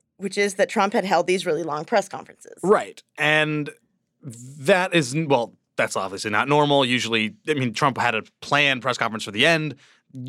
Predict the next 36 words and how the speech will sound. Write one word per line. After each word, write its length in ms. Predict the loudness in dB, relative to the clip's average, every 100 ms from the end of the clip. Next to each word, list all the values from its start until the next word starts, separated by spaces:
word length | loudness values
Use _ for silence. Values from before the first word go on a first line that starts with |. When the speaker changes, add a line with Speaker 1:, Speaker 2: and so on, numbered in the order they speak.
| -6
Speaker 2:
You 180 | 0 2
don't 240 | 0 -2
do 220 | 2 2
two 340 | 2 2 4 6
hours 320 | 4 4 0
of 120 | -2
impromptu 480 | -4 0 2 2 -2
conversations 760 | -2 -2 0 0 0 -2 -4 -10 -20 _ -18
w-, 140 | -16 -2
in 140 | 0 2
front 180 | 2
of 60 | 4
world 220 | 4 4
leaders 480 | 4 6 6 4 0
because 360 | -4 0 0 4
they 140 | 4
also 200 | 4 2
have 100 | 0
their 100 | 0
own 100 | 0
schedules. 400 | 0 2 2 0
I 40 |
mean, 180 | 0 0
these 180 | 0 2
guys 220 | 2 2
were 120 | -2
late 180 | -2 -2
to 40 | 2
their 140 | 2
own 120 | 4
meetings. 280 | 2 0 -2 -10 -20 -8 2
Uh, 200 | 2 2
but 160 | -4
to 80 | -2
Zach's, 280 | 0 0 -2
uh, 340 | 0 0 0